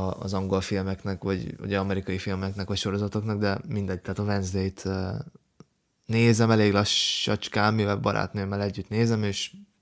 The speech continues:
mm, soha nincs rá idő valamiért, de most már, ö, szerintem egyedül is nézni fogom, mert erről beszélni szeretnék, mert van egy pár gondolatom amúgy róla,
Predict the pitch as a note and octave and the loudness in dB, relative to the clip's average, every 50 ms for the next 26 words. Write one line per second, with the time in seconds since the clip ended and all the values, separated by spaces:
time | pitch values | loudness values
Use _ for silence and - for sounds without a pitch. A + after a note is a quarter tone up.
0 | _ _ _ _ _ F#3 - - - - - C#3+ - - - G2 G2 G2 G2+ G#2 | _ _ _ _ _ -14 -14 -12 -12 -12 -10 -10 -8 -8 -8 -8 -6 -6 -6 -4
1 | G2+ G2 G2 - A#2 G#2+ G2+ G2+ G2+ G2 F#2+ - G2 G2 G#2 G#2 A2 G#2+ G#2+ A2 | -4 -4 -2 0 2 2 2 0 0 -2 -2 0 2 2 4 4 6 6 6 4
2 | A2+ A2 A#2 B2 B2 A#2+ A#2 A2 A2 G#2+ A2 - - - - - - - - - | 4 2 4 4 4 4 4 4 2 2 0 -4 -14 -20 -20 -20 -20 -20 -20 -20
3 | - - - - - - - - _ G2+ G2 F#2 - G#2+ G2+ G2 F#2 G2 G2 F#2+ | -20 -20 -20 -18 -18 -16 -18 -12 _ -6 -6 -4 -2 0 0 2 2 2 2 2
4 | F#2+ F#2+ G2 - - - - - - - - - G2+ G2 G2 G2+ G2+ F#2+ F#2+ F#2+ | 2 0 -2 -4 -6 -10 -14 -14 -8 -4 -2 0 0 0 0 -2 -2 -2 -2 -4
5 | F#2 F#2 - - - _ _ _ _ - F#2+ F#2+ G2 F#2 F#2+ F#2+ F#2 F2 - - | -4 -8 -10 -14 -18 _ _ _ _ -6 -2 -2 -2 0 0 -2 -4 -4 -6 -10
6 | - - _ - C#3+ G#2 G#2+ G#2 G2+ G#2 G2+ A2+ A2 G#2 G#2+ G#2 G#2+ G#2+ G#2 G#2 | -14 -20 _ -6 -4 -2 0 0 0 0 -2 -2 -2 -2 0 0 0 2 2 2
7 | G2 G2+ G#2 G#2 G2+ G2+ F#2+ - - G2+ G2 G2 - - G2+ G2+ G2+ - - A2+ | 2 2 0 0 0 -2 -2 0 -2 -2 -2 0 0 0 0 0 -2 -2 -2 -2
8 | A2+ A#2+ A#2 A2+ G2+ G2 G2 G2 G2 G2 G2 - _ G#2 G2+ G#2 G2 - - - | 0 0 0 0 -2 -2 0 -2 -2 -2 -4 -4 _ -2 -2 -2 -2 -4 -10 -8
9 | - B2+ B2 A#2+ A#2+ A#2+ A#2+ B2+ B2+ B2+ - C3 C3 C3 C3 C#3 D3 D#3 D#3 - | -4 -2 -2 0 0 0 0 0 0 -2 -2 0 0 2 2 2 2 0 0 -4
10 | - - - - - - - - _ _ - A2+ A2 A2+ A#2 A#2+ B2+ C3+ D3 D3 | -12 -20 -20 -20 -20 -20 -20 -20 _ _ 0 4 4 6 8 8 6 6 4 2